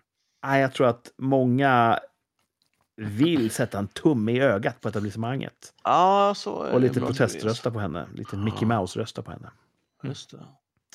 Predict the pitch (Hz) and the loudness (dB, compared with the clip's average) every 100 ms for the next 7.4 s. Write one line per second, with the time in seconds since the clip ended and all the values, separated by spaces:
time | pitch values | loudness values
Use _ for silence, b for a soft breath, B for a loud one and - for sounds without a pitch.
0 | b b b b - 156 160 139 107 - | b b b b -2 2 2 2 0 -2
1 | - _ _ - 107 110 104 76 - - | -10 _ _ -6 0 2 0 -2 -10 -20
2 | b b b b b b _ _ _ - | b b b b b b _ _ _ -18
3 | 151 - - - - - - - - 247 | -16 -16 -20 -20 -20 -20 -20 -14 2 4
4 | 202 185 269 226 185 190 - 170 175 196 | 6 6 6 6 6 4 6 4 6 2
5 | 185 190 190 190 190 156 143 127 123 - | 2 2 2 2 2 2 0 -4 -4 -6
6 | - _ _ _ _ _ _ - 139 135 | -12 _ _ _ _ _ _ 6 6 6
7 | - - - - | 2 -8 -14 -20